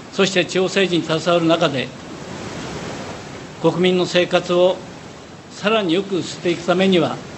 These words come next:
地方分権を進めなければならない、そういう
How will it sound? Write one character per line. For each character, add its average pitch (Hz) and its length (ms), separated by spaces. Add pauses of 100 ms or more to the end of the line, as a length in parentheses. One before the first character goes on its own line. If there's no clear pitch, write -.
(800)
地 - 140
方 220 120
分 220 240
権 185 240
を 156 40
進 165 200
め 190 80
な 185 160
け 180 120
れ 151 100
ば 139 100
な 135 140
ら 165 120
な 160 140
い、 117 80 (1300)
そ 208 160
う 208 60
い 202 240
う 190 40